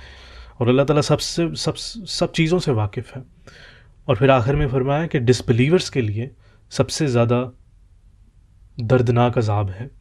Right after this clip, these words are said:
उसके बाद हजूर सल्लल्लाहु अलैहि वसल्लम ने उन-, उनको ruling दी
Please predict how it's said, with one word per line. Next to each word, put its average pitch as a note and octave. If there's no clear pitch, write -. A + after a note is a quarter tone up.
उसके D3+
बाद D#3
हजूर C3+
सल्लल्लाहु B2
अलैहि A2+
वसल्लम A2+
ने A#2
उन-, A2+
उनको A#2+
ruling A2+
दी A#2